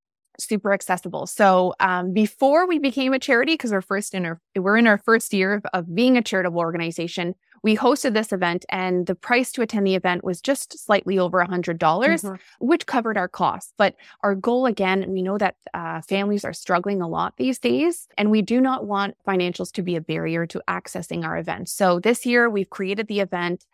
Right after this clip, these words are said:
Speaker 1: There's a fundraising component to it as well. Tickets are just twenty-seven bucks. So a
Speaker 2: Wow.
Speaker 1: huge, huge difference in terms of accessibility. And with that being said, we also have sponsored tickets. So if, again, the financial barrier is there and you, like,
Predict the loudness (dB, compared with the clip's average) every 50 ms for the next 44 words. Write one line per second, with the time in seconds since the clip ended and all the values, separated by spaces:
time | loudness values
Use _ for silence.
0 | -20 -8 -4 -4 -4 -2 -4 -6 -4 -4 -2 0 0 0 -2 -2 -2 -4 -2 -2
1 | -4 -4 -4 -4 -4 -4 -4 -4 -6 -6 -4 -4 -4 -6 -2 0 2 4 4 2
2 | 0 -4 _ _ _ _ -4 -2 0 0 -2 0 -2 -2 -2 -4 -6 -8 -8 -4
3 | -2 -2 -2 -2 -4 -6 -10 -10 -8 -10 -8 -8 -8 -10 -10 _ -18 -14 -12 -10
4 | -10 -8 -8 -4 -2 2 2 2 2 0 -4 -8 -10 -10 -8 -8 -8 -6 -4 -4
5 | -6 -4 -6 -8 -8 -6 -6 -6 -4 -4 -6 -8 -8 -10 -10 -8 -10 -8 -8 -6
6 | -4 -2 -2 -2 -2 -2 -4 -6 -6 -8 -6 -6 -6 -4 0 2 4 4 4 2
7 | 0 -2 -2 -2 -2 0 0 2 4 4 4 4 2 0 -2 -8 _ _ _ _
8 | _ _ _ _ 0 0 2 4 4 2 2 2 -2 -4 -4 -2 -4 -4 -4 -6
9 | -4 -2 -2 -2 -2 -4 -8 -6 -6 -8 -8 -8 -12 -14 -10 -2 0 2 2 0
10 | 0 0 0 0 0 0 -2 -4 -4 -2 -2 -2 -2 -4 -4 -8 _ -14 -8 -4
11 | -2 -2 -2 -2 -2 -4 -4 -4 -2 0 0 0 0 0 0 -2 -4 -6 -4 -2
12 | 0 0 0 0 0 0 -2 -4 -8